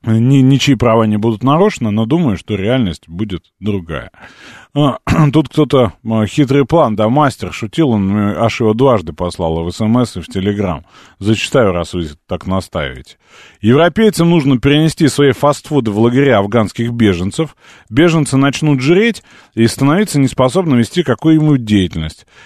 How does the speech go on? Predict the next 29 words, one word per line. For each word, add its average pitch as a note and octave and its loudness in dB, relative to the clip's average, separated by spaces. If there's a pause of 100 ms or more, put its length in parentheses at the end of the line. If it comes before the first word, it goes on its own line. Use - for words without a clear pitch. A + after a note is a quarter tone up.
(120)
И C3 0
при C#3+ 2
этом C3+ 2
Байден D#3 0
заявит, A#2+ 2
что - -4
американский G#2+ -2
фастфуд, - -2 (420)
а, F#2 -4
спас - -2
мир. F#2+ -4 (400)
Угрюмо-тоскливые C#3 2
лица B2+ 2
афганцев D3 -2
у A#2+ -2
нас B2+ -2
станут A#2 -2
нормой». E2+ -2
Я, C3 0
честно C3+ -2
говоря, B2 0
думаю, A#2+ 0
что F#2 -4
мы F#2 0 (180)
в E2+ -12
общей F2 -6
логике E2+ -8
будем F2+ -4
действовать, A#2+ -4